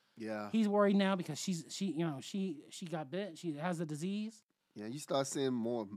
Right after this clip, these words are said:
Speaker 1: zombie
Speaker 2: Yeah, yeah. So you,
Speaker 1: activity.
Speaker 2: you got to see the clickers. You gotta see
Speaker 1: Yeah.
Speaker 2: it. Yeah. So you see that the, the fungus grows out of
Speaker 1: Oh,
Speaker 2: them
Speaker 1: yeah,
Speaker 2: and
Speaker 1: that thing
Speaker 2: spre-,
Speaker 1: was
Speaker 2: and
Speaker 1: like,
Speaker 2: spreads.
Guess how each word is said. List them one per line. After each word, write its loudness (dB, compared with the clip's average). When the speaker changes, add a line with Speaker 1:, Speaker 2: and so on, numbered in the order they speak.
Speaker 1:
zombie 0
Speaker 2:
Yeah, 10
yeah. 6
So 4
you, 6
Speaker 1:
activity. 6
Speaker 2:
you 2
got 4
to -6
see 4
the 4
clickers. -8
You -6
gotta -2
see -2
Speaker 1:
Yeah. 2
Speaker 2:
it. -12
Yeah. 4
So -2
you -2
see -6
that -8
the, -12
the -12
fungus -4
grows -10
out 6
of 6
Speaker 1:
Oh, 6
Speaker 2:
them 4
Speaker 1:
yeah, 6
Speaker 2:
and 2
Speaker 1:
that 0
thing 0
Speaker 2:
spre-, 0
Speaker 1:
was -2
Speaker 2:
and -6
Speaker 1:
like, 0
Speaker 2:
spreads. -4